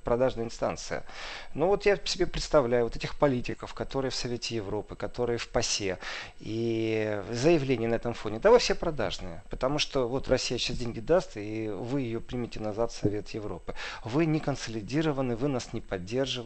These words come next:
И получается так, что, э, во-первых, пооскорбляли, э, депутатов, э, входящих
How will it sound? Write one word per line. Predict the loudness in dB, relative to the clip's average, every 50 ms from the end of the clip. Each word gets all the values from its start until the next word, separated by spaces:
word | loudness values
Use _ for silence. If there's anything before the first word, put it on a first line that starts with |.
| -6 -6 -6 -6 -6 -6
И |
получается | -4 -4 -4 -4 -2 0 2 2 2 2 -2 -4
так, | -2 -2 -2 -2
что, | -4 -2 -2 -4 -2 -4 -6 -6 -8 -10 -10 -10 -6
э, | -4 -2 0 0 0 0 0 0 -2 -4 -4 -2
во-первых, | -2 -2 4 6 6 6 8 6 0 -2 -4 -10 -12 -14 -14 -2 6 10
пооскорбляли, | 12 12 10 10 8 6 6 6 6 4 4 4 4 4 2 0 0 -2 -8 -12 -12 -12 -10 -8
э, | -4 -4 -4 -2 -4 -4 -6 -6 -8
депутатов, | -8 -8 -8 -6 -6 -4 0 2 2 2 2 0 -6 -6 -8 -10 -10 -12
э, | -12 -12 -12 -12 -12 -12 -12 -12
входящих | -12 -6 -2 -2 2 4 6 4 4 4 0 -4 -6 -10 -12 -12